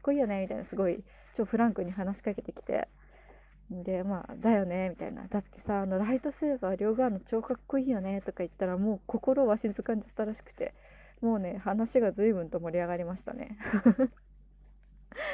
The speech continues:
あれは面白かったな。おもちゃ屋さんの最近の、おもちゃ屋さんの最近の思い出かな。なんかね、フランクな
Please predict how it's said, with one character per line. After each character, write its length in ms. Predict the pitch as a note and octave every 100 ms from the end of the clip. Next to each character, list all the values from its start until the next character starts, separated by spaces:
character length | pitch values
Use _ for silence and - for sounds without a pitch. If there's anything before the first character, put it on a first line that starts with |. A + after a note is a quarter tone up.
| B4+ G4+ C#4+
あ 380 | G#3+ A#3+ G3 G3
れ 80 | A3
は 80 | A3+
面 140 | A#3
白 220 | A#3 A3+
か 100 | -
っ 20 | -
た 100 | -
な。 200 | D#3 E3+ -
お 20 |
も 200 | F3+ F#3+
ち 140 | F#3+
ゃ 40 | G3
屋 80 | F3+
さ 200 | F3+ F3+
ん 100 | F3+
の 100 | F3+
最 220 | F#3 F3+
近 240 | - F3
の、 120 | E3+ -
お 60 |
も 120 | F#3
ち 80 | G3+
ゃ 40 | A3
屋 60 |
さ 120 | A3
ん 220 | F3+ D#3+ E3+
の 200 | G3 G3+
最 200 | - F3
近 180 | F#3+ F3
の 100 | F3
思 140 | F3+
い 40 |
出 100 | F3+
か 140 | F3 E3+
な。 300 | F3 F#3 F#3 - - - - - - - -
な 80 | F3
ん 80 | E3+
か 160 | F#3
ね、 240 | F3 E3+ - G3+
フ 120 | A3
ラ 100 | A#3+
ン 80 | A3+
ク 140 | F3+
な 260 | F3+ E3+